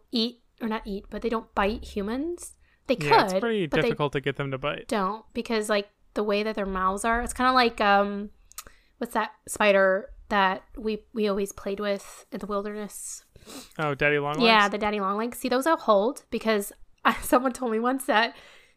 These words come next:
Speaker 1: even if they wanted to bite me, they couldn't because their mouths couldn't, couldn't get to my skin that way.
Speaker 2: Right.
Speaker 1: That, that could be a total lie, <laughs> just to get me to hold it. <laughs>
Speaker 2: Well, here's the thing.
Speaker 1: <laughs> I'm just
Speaker 2: Daddy
Speaker 1: realizing.
Speaker 2: long legs aren't even spiders, except for when they are.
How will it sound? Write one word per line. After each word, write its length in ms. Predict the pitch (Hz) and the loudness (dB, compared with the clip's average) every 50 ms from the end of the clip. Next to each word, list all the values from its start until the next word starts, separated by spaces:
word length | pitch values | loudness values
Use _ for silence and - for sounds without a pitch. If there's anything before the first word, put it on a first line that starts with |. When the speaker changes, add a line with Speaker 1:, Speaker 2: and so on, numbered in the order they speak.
| _ _ | _ _
Speaker 1:
even 220 | - 269 254 254 262 | 0 0 0 2 0
if 120 | 254 240 - | -2 0 2
they 140 | 262 240 | 2 2
wanted 380 | 226 214 208 - 202 196 214 220 | 2 0 0 2 2 2 2 0
to 60 | - 233 | 0 0
bite 180 | 233 226 247 | 0 0 0
me, 140 | 262 254 247 | -2 -2 -2
they 120 | 240 196 | -2 -4
couldn't 640 | - - - - 196 190 202 233 269 269 - - - - | -6 -8 -4 -2 0 0 0 -2 -4 -6 -10 -16 -16 -10
because 480 | - 226 - 233 220 208 202 196 - - _ - | -10 -8 -4 -2 -2 -2 -2 -6 -10 -16 _ -8
their 340 | - 220 202 202 196 202 214 196 | -4 -2 0 0 0 0 -2 -2
mouths 500 | 196 202 202 202 208 220 240 240 - - | 2 4 4 4 4 2 -2 -6 -10 -8
couldn't, 300 | - 247 214 214 220 - _ - _ _ - _ _ _ _ - | -6 -6 -6 -6 -8 -10 _ -20 _ _ -20 _ _ _ _ -16
couldn't 440 | - - 214 220 214 220 240 _ - | -10 -8 -8 -6 -8 -10 -12 _ -10
get 180 | - 220 214 - | -8 -8 -8 -8
to 120 | - - 233 | -8 -6 -6
my 100 | 214 190 | -6 -4
skin 380 | - - - - 202 214 233 240 | -6 -6 -6 -4 -6 -4 -4 -6
that 160 | 240 247 247 | -6 -6 -2
way. 340 | 269 277 294 302 320 330 320 _ _ _ _ _ _ _ _ _ - | -2 -2 -2 -2 -4 -6 -8 _ _ _ _ _ _ _ _ _ -4
Speaker 2:
Right. 220 | 151 147 254 269 | 2 4 4 4
Speaker 1:
That, 80 | 262 - | 6 4
that 100 | 277 277 | 2 4
could 140 | - 453 | 4 4
be 100 | 453 403 | 6 6
a 60 | 330 - | 2 2
total 360 | - - 269 247 269 302 302 | 2 4 6 6 8 8 8
lie, 480 | 294 262 240 254 254 294 381 403 330 - - - 440 | 8 8 8 10 8 8 6 4 -2 -4 0 2 2
<laughs> 200 | 453 - - 370 | 2 2 -2 0
just 200 | - 339 - - | 0 0 0 2
to 80 | - 370 | 2 2
get 180 | - 311 302 - | 2 2 0 2
me 80 | 285 | 2
to 100 | 294 311 | 4 4
hold 240 | 262 269 254 269 311 | 4 4 2 2 0
it. 80 | 359 - | -2 -2
<laughs> 340 | - - 480 - _ _ - _ _ _ _ _ - | -2 -4 -4 -4 _ _ -20 _ _ _ _ _ 2
Speaker 2:
Well, 120 | 190 185 190 | 4 6 8
here's 160 | 220 220 180 | 8 8 6
the 80 | 175 | 4
thing. 280 | 156 - 156 143 - 196 208 - | 2 4 4 4 4 2 -4 -10
Speaker 1:
<laughs> 100 | - - 494 | -6 -2 0
I'm 100 | 440 403 | 2 4
just 180 | 440 440 - | 4 2 4
Speaker 2:
Daddy 300 | - 302 - 180 202 - | 6 8 10 10 10 10
Speaker 1:
realizing. 80 | 233 220 | 8 8
Speaker 2:
long 180 | 208 196 196 196 | 8 6 6 6
legs 400 | 190 185 180 175 165 156 - - | 6 6 6 6 4 2 -2 -2
aren't 200 | 214 175 170 180 | 0 0 2 2
even 200 | 185 165 156 139 | 2 0 0 0
spiders, 680 | - - - 147 156 175 151 131 120 120 120 - - - | 0 2 4 6 6 6 6 4 2 2 -2 -6 -6 -8
except 380 | 170 147 135 - 170 156 - | -8 -8 -4 -2 -4 -2 -2
for 100 | - 147 | -2 -2
when 160 | 139 135 131 | -2 -2 -4
they 140 | 123 120 120 | -6 -6 -6
are. 300 | 123 139 - - - - | -6 -6 -6 -8 -12 -18